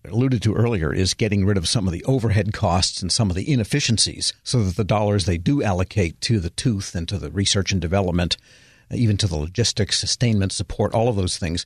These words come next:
can be done with less input. Can analysis show you where there are, I mean, they have these fire drills. I wanna cut two percent from headquarters,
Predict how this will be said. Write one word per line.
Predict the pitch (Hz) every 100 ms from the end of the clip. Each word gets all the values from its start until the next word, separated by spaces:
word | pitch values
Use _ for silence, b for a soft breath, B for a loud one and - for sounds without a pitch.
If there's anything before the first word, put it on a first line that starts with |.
| b b
can | - 113
be | 98
done | 87 110 107 101 98 -
with | 104 -
less | 120 104 - - -
input. | 143 156 82 - - _ _ -
Can | 127 107 101
analysis | 107 110 107 107 104 - -
show | - - 127
you | 120 110
where | 98 98 101 90
there | 95 95
are, | 87 82 - b b b
I |
mean, | 113 - _ _ -
they | 131
have | 160
these | 120 -
fire | 120 131 110
drills. | 87 78 64 -
I |
wanna | 107 90
cut | 90 104 -
two | 226
percent | - 147 143 127
from | - 98
headquarters, | 104 104 98 64 67